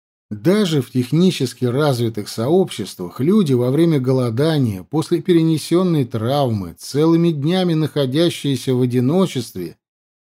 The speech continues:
или принимающие галлюциногены, сообщают о всевозможных феноменах, от видений и голосов до неописуемых контактов с высшей реальностью.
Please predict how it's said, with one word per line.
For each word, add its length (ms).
или 200
принимающие 920
галлюциногены, 1080
сообщают 800
о 80
всевозможных 840
феноменах, 920
от 160
видений 600
и 160
голосов 720
до 320
неописуемых 880
контактов 760
с 100
высшей 560
реальностью. 840